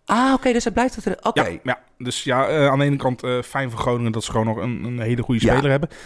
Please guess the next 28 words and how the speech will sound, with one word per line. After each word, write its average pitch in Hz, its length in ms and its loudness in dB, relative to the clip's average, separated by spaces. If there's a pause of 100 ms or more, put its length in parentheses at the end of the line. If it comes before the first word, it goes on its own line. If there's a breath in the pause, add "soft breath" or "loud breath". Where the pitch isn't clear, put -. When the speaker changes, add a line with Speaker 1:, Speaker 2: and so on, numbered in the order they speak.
(120)
Speaker 2:
de - 60 -8
andere 120 180 0
kant, 127 180 -2
ze 123 100 -2
lopen 117 200 -2
nou 117 120 0
wel 120 120 0
zes 120 200 -2
ton 110 180 -4
mis. 104 200 -8
Speaker 1:
Maar 143 140 4
we 170 60 2
no-, 185 260 0
we, 170 480 0
we 151 80 0
noemden 175 280 0
nu 196 140 0
de 151 80 0
vier 151 300 2
eigenlijk 131 340 -4
voorst 170 380 -2
creatievelingen 98 720 0
en 117 60 0
met 98 180 -2
Belhassani 98 480 -2
eigenlijk 90 340 -10
Speaker 2:
Mhm. 143 120 2
Speaker 1:
vijf. - 280 -4